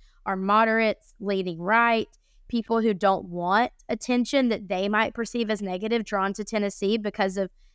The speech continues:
actions of a few. And it makes me wonder if the name I D is hurting her in this situation. I don't know. I ain't got the bandwidth to run that kind of study, but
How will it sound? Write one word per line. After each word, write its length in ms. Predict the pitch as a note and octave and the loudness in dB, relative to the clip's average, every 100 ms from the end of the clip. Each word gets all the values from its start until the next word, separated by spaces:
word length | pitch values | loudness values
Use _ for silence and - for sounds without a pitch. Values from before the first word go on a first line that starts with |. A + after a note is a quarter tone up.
| - | -6
actions 500 | G3+ - - A3+ G3 | -4 -2 0 -2 -2
of 160 | - F#3+ | -2 -2
a 80 | G3 | -4
few. 480 | G3 G3 B3 D#4+ - - _ _ | -2 0 2 2 -2 -18 _ _
And 400 | - A#3+ A#3+ A#3 - | -2 2 2 0 0
it 160 | B3 | -2
makes 400 | A3+ A3+ D4 - E4 | 2 0 0 -2 -4
me 120 | C#4+ | 0
wonder 460 | C4+ F4+ C#4+ G#3+ - | 2 2 2 0 -2
if 180 | A#3+ B3 - | -4 -4 -4
the 100 | A#3+ | -2
name 280 | G#3 G#3+ A3 | 0 2 2
I 140 | G#3 | 0
D 360 | G3 A#3 A#3 - | 0 -2 -2 -4
is 220 | G#3+ G3+ - | -8 -10 -6
hurting 340 | B3 D4 C#4+ G#3+ | 0 2 2 0
her 140 | G3 | 0
in 160 | F#3 F3+ | 0 -2
this 160 | F3 - | -6 -8
situation. 720 | F3+ - F3 F3 - - - _ _ - | -10 -8 -8 -8 -10 -12 -16 _ _ 0
I 160 | A3 | 4
don't 200 | B3 G#3 | 4 2
know. 380 | G3 F#3+ A#3+ D#4 _ _ _ | -2 0 2 0 _ _ _
I 200 | - A3 | 0 2
ain't 100 | B3 | 4
got 200 | A#3 A3+ | 2 0
the 100 | B3+ | 0
bandwidth 420 | A3+ A#3 B3+ C4 - | 0 0 0 -2 -2
to 120 | A#3+ | -2
run 200 | A3+ A#3 | 0 2
that 140 | A#3 | 0
kind 200 | G#3+ G#3+ | 2 0
of 60 | G#3 | 0
study, 420 | - A3+ C#4 D4+ - _ - G#3 | 0 2 2 -4 -8 _ -4 4
but 380 | D#4+ B3+ G3+ | 4 4 2